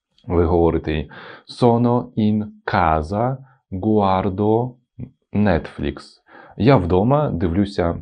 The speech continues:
Netflix. Бачите різницю? А casa — це місце, а in casa — це простір, це всередині.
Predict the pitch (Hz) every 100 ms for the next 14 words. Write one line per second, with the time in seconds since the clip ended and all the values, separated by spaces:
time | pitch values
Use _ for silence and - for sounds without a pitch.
0 | 87 82 73 - 78 71 - - _ _
1 | _ _ _ _ - 95 127 - 90 85
2 | 78 78 71 - 76 - - - - 131
3 | 131 82 - 113 87 80 78 76 - 113
4 | 98 95 95 107 110 90 - - 135 147
5 | 160 - _ _ _ _ 104 98 - -
6 | - 160 147 82 - - 92 76 78 101
7 | 135 151 - 113 - - 131 113 - -
8 | 78 71 - 87 - 127 120 117 76 73
9 | 71 71 76